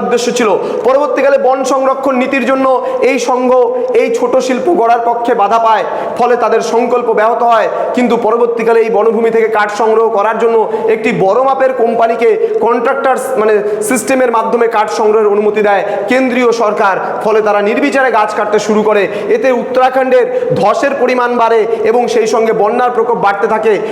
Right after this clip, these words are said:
উনিশশো সত্তর সালে আলেকনন্দা নদীর বন্যার প্রকোপের পর মানুষের বৃক্ষছেদন সম্পর্কে সচেতন হতে থাকে। এর ফলস্বরূপ উনিশশো তিয়াত্তর সালে চিপকো আন্দোলন কিন্তু শুরু হয়। তাহলে মানুষজন গাছ কাটতে দেবে না, বিভিন্ন গাছ কাটার ফলে মানুষজন নানা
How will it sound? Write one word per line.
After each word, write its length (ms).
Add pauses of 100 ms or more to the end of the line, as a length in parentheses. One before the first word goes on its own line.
(140)
উনিশশো 400
সত্তর 380
সালে 200 (480)
আলেকনন্দা 640
নদীর 300
বন্যার 360
প্রকোপের 420
পর 140 (300)
মানুষের 320
বৃক্ষছেদন 560
সম্পর্কে 400
সচেতন 360
হতে 180
থাকে। 200 (400)
এর 140
ফলস্বরূপ 480
উনিশশো 340
তিয়াত্তর 380
সালে 200
চিপকো 280
আন্দোলন 320
কিন্তু 260
শুরু 220
হয়। 180 (420)
তাহলে 260
মানুষজন 360 (100)
গাছ 220
কাটতে 200
দেবে 180
না, 40 (100)
বিভিন্ন 240 (160)
গাছ 240
কাটার 260
ফলে 160 (360)
মানুষজন 400
নানা 140